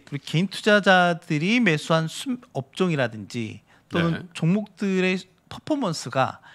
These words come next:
Speaker 1: 그렇게 썩 이제 좋지가 않다.
Speaker 2: 예.
Speaker 1: 그렇기 때문에 그 적어도 이 방송을 들으시는 분들은 그 틈새 바구니를 잘 찾아서,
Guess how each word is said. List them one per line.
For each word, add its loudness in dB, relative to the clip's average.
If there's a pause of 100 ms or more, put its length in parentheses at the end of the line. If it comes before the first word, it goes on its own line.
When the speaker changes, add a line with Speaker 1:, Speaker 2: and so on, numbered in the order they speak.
(220)
Speaker 1:
그렇게 -4
썩 -2
이제 0
좋지가 -4
않다. -2
Speaker 2:
예. -4
Speaker 1:
그렇기 -4
때문에 2 (520)
그 2 (1200)
적어도 2
이 2
방송을 -2
들으시는 -2
분들은 -4
그 -2
틈새 -2
바구니를 4 (260)
잘 0
찾아서, 0